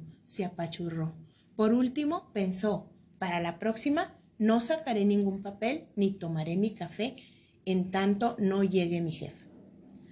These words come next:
¿Te das cuenta cómo sus formas de reaccionar se dieron en el orden que te comenté?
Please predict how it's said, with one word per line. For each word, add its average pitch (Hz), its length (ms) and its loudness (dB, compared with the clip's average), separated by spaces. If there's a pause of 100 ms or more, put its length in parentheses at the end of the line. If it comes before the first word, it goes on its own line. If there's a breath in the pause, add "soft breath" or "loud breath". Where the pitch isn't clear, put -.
(260 loud breath)
¿Te 233 160 4
das 285 220 4
cuenta 302 560 0
cómo 254 260 2
sus 285 240 -2
formas 220 400 2
de 240 100 2
reaccionar 185 640 -2 (220 loud breath)
se 202 300 2
dieron 190 420 4 (140)
en 190 180 4
el 185 240 4
orden 214 380 4
que 254 100 -2
te 180 220 -4
comenté? 170 640 -2